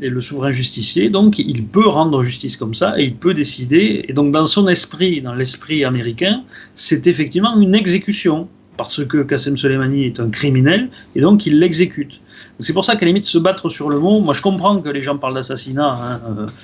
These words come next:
et préfèrent dire que c'est un assassinat parce qu'ils ont décidé de le tuer, qu'il n'a pas été jugé, et cetera. D'accord, mais, mais, si, mais si on veut réfléchir plus profondément, il faut voir les logiciels de pensée. Dans le logiciel de pensée américaine,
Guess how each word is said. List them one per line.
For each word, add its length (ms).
et 80
préfèrent 300
dire 180
que 80
c'est 220
un 60
assassinat 480
parce 200
qu'ils 160
ont 20
décidé 280
de 60
le 120
tuer, 220
qu'il 100
n'a 60
pas 100
été 160
jugé, 160
et 60
cetera. 500
D'accord, 500
mais, 260
mais, 200
si, 340
mais 200
si 200
on 100
veut 80
réfléchir 460
plus 80
profondément, 500
il 80
faut 120
voir 180
les 100
logiciels 560
de 80
pensée. 400
Dans 220
le 100
logiciel 560
de 60
pensée 340
américaine, 520